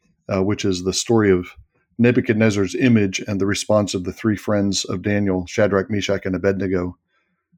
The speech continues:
to the king's decree. And, uh, just to set the, set the context, this is repeating things that we've talked about before, but the section that we're in, in Daniel is an Aramaic section. The first chapter, uh, and a couple of verses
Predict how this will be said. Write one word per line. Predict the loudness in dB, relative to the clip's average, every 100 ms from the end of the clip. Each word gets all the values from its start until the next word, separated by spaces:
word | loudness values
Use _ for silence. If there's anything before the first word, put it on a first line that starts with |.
| -8
to | -8
the | -4
king's | 0 0 0
decree. | -8 0 2 2 -2 -10 _ _ _ _ _ 0
And, | 2 2 2
uh, | 2
just | 2 2 2
to |
set | 2 2 0
the, | -4 _ -4
set | 0 0
the | 2
context, | 2 4 2 2 0
this | 0 0
is |
repeating | 0 2 4 4 2 0
things | 0 0
that | 0 -2
we've | -2 -2 -2
talked | -2 -2
about | 0 -2
before, | -2 -2 0 0
but | -2 -6 _ _ -4
the | 0 0 -2 -8 -4
section | 2 2 4 4
that |
we're | 4 4
in, | 6 4
in | 4
Daniel | 2 0 0 -2
is | -4
an | -4
Aramaic | 0 2 2 2
section. | 0 -2 -2 -4 -6 -10 _ _ _ _ _
The | -2 2 2 0 -6 -14 _
first | 2 2 2
chapter, | 2 2 0 -2 -6 -10 -6
uh, | -4 -2
and | -2 -2
a | -4
couple | -4 -2 -2
of | 0
verses | 0 0 -2 -4 -6